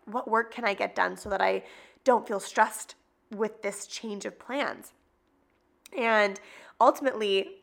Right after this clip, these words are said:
I recognize that because that is exactly the work that I do. And it's actually, um, I used part of the exercise that I give you in the How to Overcome Your Success Saboteurs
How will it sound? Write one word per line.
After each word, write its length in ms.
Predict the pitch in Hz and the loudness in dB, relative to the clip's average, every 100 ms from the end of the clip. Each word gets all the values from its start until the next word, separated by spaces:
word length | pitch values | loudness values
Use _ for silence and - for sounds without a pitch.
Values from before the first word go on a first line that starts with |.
| - | 0
I 120 | 208 | 0
recognize 760 | 180 214 - 254 - - - | 2 0 0 -8 -4 -2 -2
that 320 | - 226 - - | 0 2 2 -2
because 220 | - 214 | -12 -10
that 200 | - - | -8 -6
is 140 | 240 | -6
exactly 800 | 120 220 240 233 - 262 185 180 - _ _ | -8 -8 -8 -8 -4 -2 -2 -4 -12 _ _
the 100 | 202 | -6
work 220 | 185 185 | -4 -6
that 100 | - | -4
I 100 | - | -4
do. 240 | 214 226 247 | -4 0 2
And 100 | 202 | 0
it's 140 | 180 | 0
actually, 580 | 208 214 - 202 185 190 - | -4 -4 -4 -2 0 -2 -4
um, 400 | - - - - - | -2 -2 -4 -16 -8
I 80 | 214 | -6
used 580 | 202 208 247 247 - - | -6 -4 -4 -4 -10 -14
part 220 | - 220 208 | -2 -2 -2
of 80 | |
the 100 | 190 | -4
exercise 540 | - - 254 233 208 190 | -6 -6 -8 -4 -4 -2
that 100 | 208 | -4
I 80 | 190 | -4
give 260 | 214 196 | -2 -4
you 200 | 208 208 | -4 -4
in 180 | 190 190 | -2 -2
the 80 | 185 | -6
How 220 | 185 190 | -2 0
to 100 | 185 | 0
Overcome 560 | 190 185 185 185 180 180 | -2 -4 -4 -2 -2 -2
Your 120 | - 196 | -6 -6
Success 400 | - - 190 - | -8 -6 -8 -4
Saboteurs 600 | 240 220 - 190 185 | -4 -4 -4 -2 -2